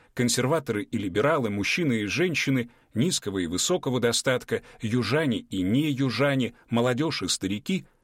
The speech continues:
частично во всех группах расценивали чернокожих –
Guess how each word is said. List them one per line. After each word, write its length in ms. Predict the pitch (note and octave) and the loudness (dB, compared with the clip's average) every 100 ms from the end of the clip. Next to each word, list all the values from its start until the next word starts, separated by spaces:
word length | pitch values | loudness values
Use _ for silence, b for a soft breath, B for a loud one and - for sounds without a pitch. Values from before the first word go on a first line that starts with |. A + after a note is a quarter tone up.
| _ | _
частично 680 | - C3 - - D#3 - G#2+ | -2 0 0 -4 -6 -4 -2
во 160 | F#2 G2 | 0 0
всех 340 | - C#3 A#2 | 2 0 0
группах 540 | G2+ C3+ - G#2+ - - | -2 -2 0 -2 -2 -2
расценивали 760 | A#2 - - D#3 C#3 A2+ G2+ | -2 0 0 0 2 0 -2
чернокожих – 760 | - G#2+ G2+ G#2 G3+ E3+ A#2 | -2 -2 0 -2 0 0 0